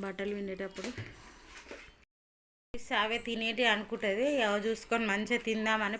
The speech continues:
ప్యాకెట్లు ఇప్పుతుంది. ఎందుకంటే పొద్దున ఏబిసిడీల చిప్స్లా సాస్ వచ్చింది,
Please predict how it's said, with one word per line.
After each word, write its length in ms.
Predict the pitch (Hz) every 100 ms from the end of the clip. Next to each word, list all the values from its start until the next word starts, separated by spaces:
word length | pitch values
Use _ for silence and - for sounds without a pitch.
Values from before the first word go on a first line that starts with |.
| 233
ప్యాకెట్లు 420 | 202 196 220 208
ఇప్పుతుంది. 420 | 196 - 202 196 247
ఎందుకంటే 440 | 208 208 214 202 269 349 - - - -
పొద్దున 300 | 208 196 233 233 262 285 254 220 190 - - - - 202
ఏబిసిడీల 520 | 208 240 254 226 220 214
చిప్స్లా 460 | 233 226 - 220 269 302 262 220 -
సాస్ 260 | 214 220 247
వచ్చింది, 340 | - 214 190